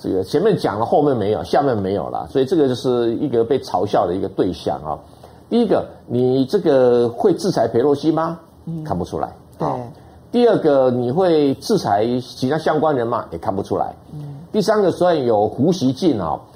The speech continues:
Speaker 1: 啊，他就是一个《环球日报》总编辑，跳出来讲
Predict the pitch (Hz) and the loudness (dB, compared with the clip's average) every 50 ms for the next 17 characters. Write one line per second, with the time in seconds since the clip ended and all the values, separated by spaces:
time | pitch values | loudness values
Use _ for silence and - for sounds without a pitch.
0 | - - - - - - - 98 104 101 95 90 - - - 180 170 185 180 180 | -20 -20 -20 -20 -14 -4 0 2 2 4 4 2 0 -2 -2 -2 0 0 0 2
1 | 175 165 151 147 117 131 139 147 127 123 127 143 143 143 117 - - 92 87 87 | 2 2 2 2 2 0 0 0 0 0 0 2 2 0 0 0 -2 -4 -4 -2
2 | 85 117 110 110 104 - 80 78 - - 185 131 135 143 123 110 90 92 76 | 0 0 0 0 -2 -6 -8 -8 -4 0 0 0 2 0 0 -2 -2 -4 -8